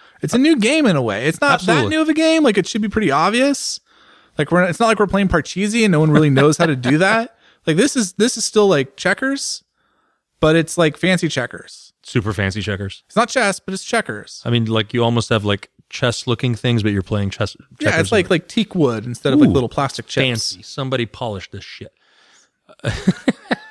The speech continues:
Speaker 1: But I think that's, but truthfully, like, Shaheen, like, I think that's, that's the crux of it, where it's, like, understanding that, like, you can't, you can't treat it like how it used to be. The, the buyers have changed. The experience has changed.
Speaker 2: Yep.
Speaker 1: Some of this is being driven by, by what's going on online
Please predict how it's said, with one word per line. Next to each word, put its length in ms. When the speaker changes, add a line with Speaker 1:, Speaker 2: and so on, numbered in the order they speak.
Speaker 1:
But 120
I 80
think 200
that's, 300
but 200
truthfully, 280
like, 140
Shaheen, 240
like, 140
I 80
think 200
that's, 280
that's 240
the 80
crux 240
of 100
it, 100
where 200
it's, 140
like, 140
understanding 640
that, 100
like, 200
you 60
can't, 400
you 80
can't 200
treat 160
it 40
like 160
how 160
it 60
used 180
to 60
be. 200
The, 280
the 180
buyers 440
have 100
changed. 360
The 60
experience 460
has 100
changed. 460
Speaker 2:
Yep. 140
Speaker 1:
Some 140
of 60
this 80
is 80
being 180
driven 380
by, 360
by 180
what's 160
going 180
on 160
online 640